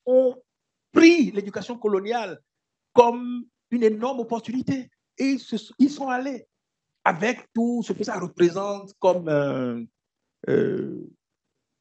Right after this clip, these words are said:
effet pervers, quoi. C'est-à-dire, voilà, on ne vous apprend pas votre culture, on ne prend pas votre, euh, histoire, blablabla, et cetera. C'est-à-dire, il faut dire qu'il faut voir au-delà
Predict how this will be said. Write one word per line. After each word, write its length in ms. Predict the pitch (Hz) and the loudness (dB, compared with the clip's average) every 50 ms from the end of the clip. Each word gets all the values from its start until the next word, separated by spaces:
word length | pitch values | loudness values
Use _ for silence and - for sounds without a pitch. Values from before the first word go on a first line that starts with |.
| _ _ | _ _
effet 220 | 156 156 - 220 | -2 0 0 0
pervers, 440 | 214 214 202 190 190 202 269 269 - | 0 0 -2 -2 -2 -4 -4 -4 -6
quoi. 120 | - 110 92 | -8 -12 -12
C'est-à-dire, 360 | - - 123 135 160 156 135 | -12 -10 -8 -8 -10 -8 -6
voilà, 480 | 135 143 156 175 190 190 190 185 185 175 | -2 0 2 4 4 4 4 4 2 0
on 60 | 151 | -2
ne 40 | 143 | -4
vous 140 | 147 151 143 | -2 0 -2
apprend 220 | - - 151 151 | 0 0 -6 -8
pas 120 | - 143 | -6 -8
votre 200 | 143 - - - | -8 -8 -10 -10
culture, 520 | _ 190 185 185 - 220 214 214 208 202 170 | _ -10 -12 -8 -6 -6 -6 -4 -6 -8 -8
on 40 | 147 | -8
ne 60 | - | -10
prend 200 | - - 143 - | -2 0 0 0
pas 160 | - - 139 | 2 2 0
votre, 320 | 127 123 123 120 - - 120 | 2 2 0 0 0 -2 -8
euh, 200 | 113 107 110 113 | -8 -6 -4 -6
histoire, 680 | 127 - - - 202 196 196 196 196 196 190 180 170 - - | -6 -4 2 4 4 6 6 4 2 2 0 -2 -6 -10 -10
blablabla, 320 | - 160 180 190 330 320 262 | -8 -8 -8 -6 -8 -8 -8
et 40 | - | -8
cetera. 320 | - 294 - 160 - - _ _ _ _ _ _ _ _ _ _ _ _ | -12 -14 -14 -16 -18 -18 _ _ _ _ _ _ _ _ _ _ _ _
C'est-à-dire, 280 | - 277 349 392 381 392 - - _ _ _ _ | -4 -2 2 2 2 2 0 -6 _ _ _ _
il 60 | - - | -6 -4
faut 100 | 285 233 | 2 2
dire 120 | 226 233 | 2 2
qu'il 100 | - 262 | 2 -2
faut 120 | - 254 | -4 -6
voir 280 | 202 185 185 220 240 247 | -6 -6 -6 -4 -4 -4
au-delà 520 | 233 175 214 220 226 240 247 269 269 - | -6 -2 0 0 0 0 -2 -4 -6 -8